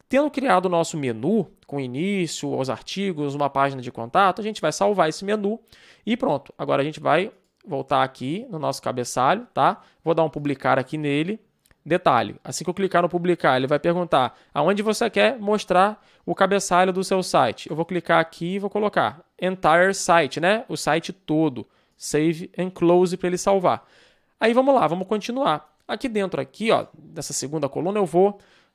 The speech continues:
colocar agora nave menu. Tá aqui dentro de site, nave menu. Soltei e já tá aparecendo lá.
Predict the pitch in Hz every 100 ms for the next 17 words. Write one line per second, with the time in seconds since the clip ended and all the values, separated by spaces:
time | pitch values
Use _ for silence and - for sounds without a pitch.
0 | _ _ 185 175 165 185 175 147 151 170
1 | 185 185 _ _ _ _ _ _ - 156
2 | 151 165 170 156 190 190 - 165 190 185
3 | 180 151 - 180 - 180 156 156 165 170
4 | 180 - 165 214 - - _ 185 175 170
5 | 185 208 180 190 - _ _ _ _ _
6 | _ _ _ _ _ _ - 190 175 175
7 | 165 190 214 _ _ _ _ - 180 175
8 | 165 156 160 165 156 156 151 156 147 95